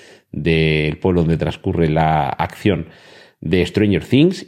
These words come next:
y además también aparecería en esa película Rachel Weisz, que esta también la vimos, por ejemplo, en La momia o El jardinero fiel. Y saltamos de universo, nos vamos al universo D C, a la distinguida competencia,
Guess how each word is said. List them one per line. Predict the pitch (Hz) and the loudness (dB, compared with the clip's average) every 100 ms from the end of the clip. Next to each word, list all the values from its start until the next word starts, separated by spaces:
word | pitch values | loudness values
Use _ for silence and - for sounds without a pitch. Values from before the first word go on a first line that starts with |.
| - | 0
y | 202 | 2
además | 165 95 107 107 | 2 2 0 -2
también | 76 95 | -2 0
aparecería | 80 78 85 95 | 0 -2 0 0
en | |
esa | 82 104 | 0 -2
película | 87 107 107 123 - - _ | -2 0 2 0 0 -12 _
Rachel | 160 117 139 - 143 135 - | -2 0 0 0 0 0 -4
Weisz, | 95 90 62 - - _ _ | 0 0 0 -10 -18 _ _
que | - | -20
esta | - 92 | -10 -8
también | - 85 87 | -6 -4 -2
la | |
vimos, | 95 113 | 0 -2
por | - | -2
ejemplo, | 104 107 - | -2 0 2
en | 165 160 - | 0 -2 -8
La | - 76 67 | -4 -2 0
momia | 107 107 120 - - - - - - _ | 2 2 2 -2 -20 -20 -20 -20 -20 _
o | - | -2
El | 110 | 0
jardinero | - 80 78 85 80 78 71 | 0 -2 0 0 2 0 0
fiel. | - - - _ _ - - _ _ | -6 -12 -12 _ _ -20 -20 _ _
Y | 151 160 160 143 117 104 92 | 2 4 6 6 6 4 2
saltamos | 87 90 107 113 110 | 0 -2 0 0 2
de | |
universo, | 117 123 139 160 | 2 4 2 2
nos | 143 85 | 0 0
vamos | 87 92 92 - | 0 0 -2 -2
al | 92 | -2
universo | 90 90 87 - 95 85 | 0 2 2 0 -2 -2
D | 80 | -4
C, | 78 143 175 | 0 2 2
a | |
la | 95 | 2
distinguida | 85 - 85 87 90 127 101 73 - _ | -2 -6 -4 -4 -2 -2 -2 -4 -8 _
competencia, | - 123 85 92 - 104 | -2 0 0 -2 0 -2